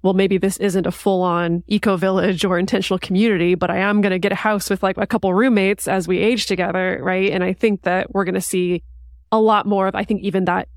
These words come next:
informal, intentional community building happening.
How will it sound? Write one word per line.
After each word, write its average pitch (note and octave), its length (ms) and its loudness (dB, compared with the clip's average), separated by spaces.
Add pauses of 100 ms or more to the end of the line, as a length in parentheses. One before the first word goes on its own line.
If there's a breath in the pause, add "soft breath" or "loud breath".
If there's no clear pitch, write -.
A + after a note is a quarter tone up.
informal, F3+ 840 0 (100)
intentional F#3+ 600 -2
community E3+ 460 -2
building G3+ 560 -6 (160)
happening. - 760 -6